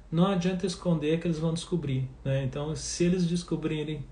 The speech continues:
e virem que você mentiu, aí pode ser um grande problema que eles chamam isso de misrepresentation, né? Quando eles barram vocês por cinco anos do Canadá. Então, sempre conta a verdade.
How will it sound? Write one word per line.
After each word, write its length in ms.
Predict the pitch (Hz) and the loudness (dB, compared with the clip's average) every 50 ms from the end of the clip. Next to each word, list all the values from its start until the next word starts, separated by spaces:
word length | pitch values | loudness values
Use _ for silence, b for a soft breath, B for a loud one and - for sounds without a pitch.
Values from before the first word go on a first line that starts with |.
| - - - - - | -14 -20 -18 -12 -6
e 100 | 185 160 | -6 -4
virem 280 | 147 143 160 156 156 143 | -2 0 0 0 0 0
que 80 | - | 0
você 220 | 156 147 139 - 165 | -2 -2 0 0 2
mentiu, 520 | 160 165 175 175 - - 202 202 220 220 - B B B B B B B B B B B - - - - - - - - | 4 4 4 4 2 2 2 2 2 2 0 B B B B B B B B B B B -20 -20 -20 -20 -20 -20 -12 -6
aí 160 | - 160 156 160 | -2 0 0 2
pode 220 | - 175 165 160 | 4 4 2 2
ser 100 | - - | 4 4
um 100 | 175 165 | 4 4
grande 280 | 151 160 175 180 175 - | 6 6 4 4 4 2
problema 500 | - 180 165 143 147 147 151 165 170 170 | 2 2 2 4 4 4 6 6 6 6
que 100 | 170 175 | 6 4
eles 100 | 156 - | 0 0
chamam 260 | - - 170 160 160 | 0 0 0 0 0
isso 140 | 160 - - | -2 -2 0
de 80 | 165 | 0
misrepresentation, 1120 | 160 156 151 151 156 151 151 147 143 - 147 139 156 147 135 127 143 139 131 131 - - 135 | 0 2 0 0 -2 0 0 0 0 0 -2 -2 -2 -2 -2 0 0 0 0 -2 -4 -6 -4
né? 200 | 127 123 127 135 | -4 -2 -2 -2
Quando 180 | 131 - 147 143 | -2 -2 0 0
eles 160 | 139 139 135 | 2 2 2
barram 420 | 131 131 135 135 147 143 143 147 | 4 4 4 4 4 2 0 0
vocês 400 | 139 139 139 135 - 160 147 135 | 0 -2 -2 -2 -2 -2 -4 -4
por 160 | - - 143 135 | -4 -6 -6 -6
cinco 380 | - - 170 170 165 - 160 | -2 2 2 2 4 2 0
anos 240 | 156 151 151 143 139 | -2 -2 -2 -4 -2
do 80 | 139 139 | -4 -4
Canadá. 520 | - - 143 139 135 131 123 117 117 123 B B B B B B B B B B B - | -2 -2 -2 0 2 2 2 0 0 -4 B B B B B B B B B B B -12
Então, 320 | - - 151 160 180 180 - - - - - - - | -4 -2 2 2 2 2 0 -4 -16 -20 -20 -18 -12
sempre 480 | - - - - 190 202 208 - 226 | -10 -8 -2 2 2 4 4 4 2
conta 260 | - - 196 185 175 190 | 2 4 4 4 4 4
a 40 | |
verdade. 720 | 170 160 156 147 - 151 165 180 180 175 170 180 185 180 | 6 4 4 4 6 6 6 6 6 6 4 4 4 2